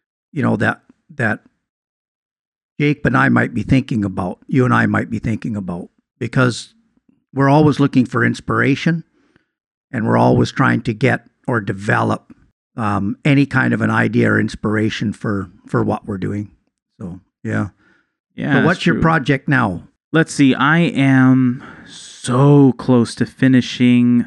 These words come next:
Speaker 2: my current novel. It's Avenger, and it's book one in a, uh, science fiction series.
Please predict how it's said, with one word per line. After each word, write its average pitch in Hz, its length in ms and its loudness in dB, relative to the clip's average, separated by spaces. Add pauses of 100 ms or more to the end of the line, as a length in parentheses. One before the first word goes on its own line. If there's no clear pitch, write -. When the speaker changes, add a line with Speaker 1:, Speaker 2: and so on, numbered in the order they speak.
Speaker 2:
my - 140 -8
current 123 360 0
novel. 110 520 0
It's - 280 -4
Avenger, 117 800 2 (680)
and 110 120 2
it's - 120 -6
book 117 380 -2
one 113 540 4
in 110 320 4
a, 107 720 2
uh, 104 180 0
science 110 400 0
fiction 104 300 -4
series. 123 600 -2